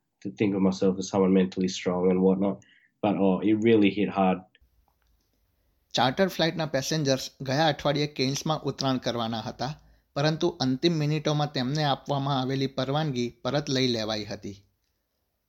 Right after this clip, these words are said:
Speaker 2: ક્વીન્સલેન્ડ સરકાર અને કેન્દ્ર સરકાર આ મુદ્દે એકબીજા પર આરોપ લગાવી રહ્યા છે.
Speaker 1: Everything was in play. Every, e-, all the tickets were paid for and, um, we knew all the approvals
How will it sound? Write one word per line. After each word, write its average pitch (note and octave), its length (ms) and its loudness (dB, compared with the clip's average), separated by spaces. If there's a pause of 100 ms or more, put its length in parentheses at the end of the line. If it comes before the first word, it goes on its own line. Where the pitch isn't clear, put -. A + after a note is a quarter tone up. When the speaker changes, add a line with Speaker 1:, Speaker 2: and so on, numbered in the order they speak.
Speaker 2:
ક્વીન્સલેન્ડ C#3+ 480 0
સરકાર C#3+ 440 0
અને C#3 280 -8
કેન્દ્ર C3 340 -2
સરકાર C3+ 480 -2 (120)
આ D3 120 -2
મુદ્દે C#3 300 0
એકબીજા C#3 560 -2
પર C3+ 160 -2
આરોપ B2 400 -2
લગાવી A#2 380 -4
રહ્યા G2+ 300 -6
છે. - 300 -10 (460)
Speaker 1:
Everything D#3 480 4
was A#2+ 120 0
in G#2 120 -2
play. G#2+ 380 -2 (760)
Every, A#2 180 -2 (160)
e-, A#2 260 4
all A#2 200 6
the G#2+ 180 -8
tickets G#2+ 220 -4
were - 240 -8
paid A2 120 2
for A2+ 440 4
and, F#2+ 120 0
um, F2+ 240 -2 (520)
we A2 80 4
knew A2 240 4
all A2+ 220 6
the G#2+ 120 2
approvals G#2 520 -4